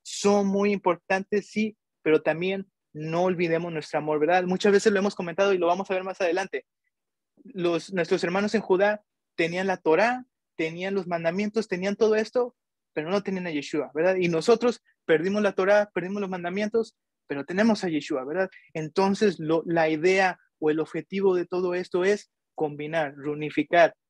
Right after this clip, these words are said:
hacer, hacerlo ejad, ¿verdad? Eh, promocionando. Este, hacerlo todo uno, porque así es como el Padre lo pide y así es como vamos a poder ser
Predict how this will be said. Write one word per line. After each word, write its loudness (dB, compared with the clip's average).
hacer, 2
hacerlo 2
ejad, 2
¿verdad? -6
Eh, -6
promocionando. -4
Este, 2
hacerlo 0
todo 0
uno, -8
porque -8
así -10
es -10
como -2
el -6
Padre 2
lo -2
pide -2
y -2
así -6
es -8
como -4
vamos -4
a -8
poder -6
ser -2